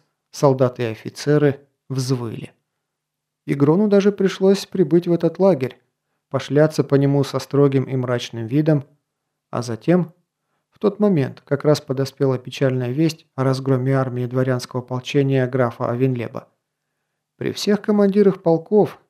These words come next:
попенять капитану, что процесс вхождения в форму собранных в лагере частей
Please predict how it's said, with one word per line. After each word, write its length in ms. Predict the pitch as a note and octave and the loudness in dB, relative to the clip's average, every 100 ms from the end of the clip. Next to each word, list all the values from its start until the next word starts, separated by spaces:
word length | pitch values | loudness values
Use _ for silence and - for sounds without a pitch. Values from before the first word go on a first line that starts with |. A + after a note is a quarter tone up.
| _ | _
попенять 500 | C3+ B2+ B2 C3+ C3+ | -8 -6 -2 2 0
капитану, 760 | - B2 A#2+ C3 D#3 D3 A2 _ _ _ _ - | -2 -6 -4 2 2 2 -4 _ _ _ _ -6
что 100 | - | -4
процесс 640 | B2 A2+ A2+ - D3 D#3 C#3 | -2 -4 -6 0 4 6 4
вхождения 600 | - C3 B2 C#3+ C#3+ B2+ | -6 -8 0 2 2 0
в 60 | - | -6
форму 460 | _ D3+ D3 C3+ | _ 4 4 2
собранных 640 | C3 D3+ C#3+ C3+ C3 B2+ C3+ | 0 2 2 2 -2 -4 0
в 20 | |
лагере 360 | C3 B2 B2 | 0 0 -2
частей 680 | A#2 B2 - - F3+ F#3+ - | -4 -10 -10 0 4 4 0